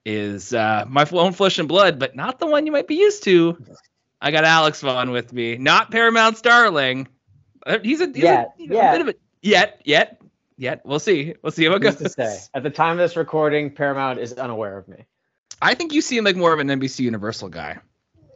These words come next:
Speaker 2: Yeah,
Speaker 1: I feel
Speaker 2: yeah.
Speaker 1: good about that. I
Speaker 2: Yeah,
Speaker 1: mean, uh, you
Speaker 2: that,
Speaker 1: know,
Speaker 2: that
Speaker 1: if
Speaker 2: could
Speaker 1: I
Speaker 2: work.
Speaker 1: said you were an H B O guy, I think that'd be the most flattering thing I could say. But, uh,
Speaker 2: Yeah, we
Speaker 1: I,
Speaker 2: both
Speaker 1: I
Speaker 2: know that's not true. Yeah, we know that's true. <laughs> Yeah, I'm here. Thank you, Matt, for having me. It's fantastic to be here, to be that,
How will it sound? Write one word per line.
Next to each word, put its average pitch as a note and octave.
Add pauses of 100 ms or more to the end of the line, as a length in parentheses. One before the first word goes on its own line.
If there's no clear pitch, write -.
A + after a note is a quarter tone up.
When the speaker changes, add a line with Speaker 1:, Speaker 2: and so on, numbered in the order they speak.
(400)
Speaker 2:
Yeah, C#4+ (240)
Speaker 1:
I -
feel C4
Speaker 2:
yeah. D3
Speaker 1:
good C#3
about A2+
that. F#2 (480)
I D#3+
Speaker 2:
Yeah, G3+
Speaker 1:
mean, G3+
uh, E3+
you F#3
Speaker 2:
that, G3
Speaker 1:
know, E3
Speaker 2:
that E3
Speaker 1:
if D#3
Speaker 2:
could -
Speaker 1:
I A3+
Speaker 2:
work. -
Speaker 1:
said G#3+
you G3+
were F#3
an E3
H D#3+
B C#3+
O E3+
guy, A2
I A2+
think C3
that'd B2
be A#2+
the A2+
most A2
flattering A#2
thing A#2
I G2
could A2
say. - (880)
But, A2
uh, F2
Speaker 2:
Yeah, D3+
we A#2+
Speaker 1:
I, G2+
Speaker 2:
both B2
Speaker 1:
I -
Speaker 2:
know A2
that's G2
not F#2
true. - (240)
Yeah, -
we -
know - (280)
that's B3
true. D3
<laughs> G3
Yeah, A3+
I'm F3+
here. G3
Thank F3
you, F3
Matt, D#3+
for D#3+
having C#3
me. D3
It's E3
fantastic A#2+
to A2+
be G#2
here, A2
to C3
be C3+
that, A#2